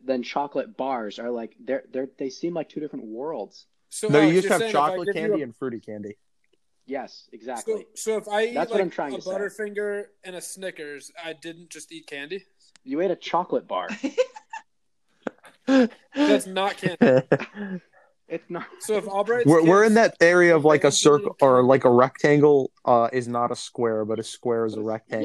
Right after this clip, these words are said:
Speaker 1: Yes.
Speaker 3: That's what we've entered into
Speaker 1: Yes.
Speaker 3: right now.
Speaker 4: Yeah.
Speaker 2: Who would have thought that on a day that I call Thanksgiving a completely overrated holiday,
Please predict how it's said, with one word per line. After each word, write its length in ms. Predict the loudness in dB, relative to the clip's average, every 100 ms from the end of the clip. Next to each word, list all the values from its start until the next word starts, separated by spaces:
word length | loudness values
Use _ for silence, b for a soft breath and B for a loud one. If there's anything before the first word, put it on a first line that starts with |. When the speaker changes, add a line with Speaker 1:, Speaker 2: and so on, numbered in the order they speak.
| -4
Speaker 1:
Yes. 100 | -2
Speaker 3:
That's 240 | -2 -2
what 160 | -2 -2
we've 160 | -6
entered 280 | -6 -6 -8
into 240 | -10 -12 -12
Speaker 1:
Yes. 80 |
Speaker 3:
right 140 | -12 -14
now. 200 | -16 -18 -14
Speaker 4:
Yeah. 220 | -8 -8 -8 _ _ _ _ _ -10
Speaker 2:
Who 80 | -4
would 180 | -4
have 100 | -4
thought 300 | -6 -6 -6
that 160 | -10 -14
on 160 | -14 -14
a 40 |
day 280 | -10 -8 -8
that 180 | -10 -12
I 200 | -14 -14
call 280 | -12 -12
Thanksgiving 840 | -12 -14 -16 -16 -14 -12 -12 -14 -20 _
a 80 | -18
completely 560 | -16 -18 -10 -10 -6 -4
overrated 460 | -4 -2 -2 -2
holiday, 440 | -4 -6 -6 -10